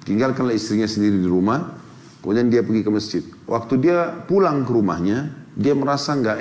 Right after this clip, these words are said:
enak. Dia pulang ke rumahnya, dia temukan istrinya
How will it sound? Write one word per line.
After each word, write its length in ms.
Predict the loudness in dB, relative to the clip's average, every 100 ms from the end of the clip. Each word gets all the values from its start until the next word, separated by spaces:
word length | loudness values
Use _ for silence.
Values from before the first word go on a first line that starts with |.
| 0
enak. 220 | 0 -2 -8 -20 -20 -20 -20 -20 -10
Dia 160 | -2 2
pulang 260 | 2 2 2
ke 80 |
rumahnya, 380 | 2 2 2 2
dia 160 | 2 2
temukan 400 | 0 0 -2 -4
istrinya 560 | -6 -2 0 2 0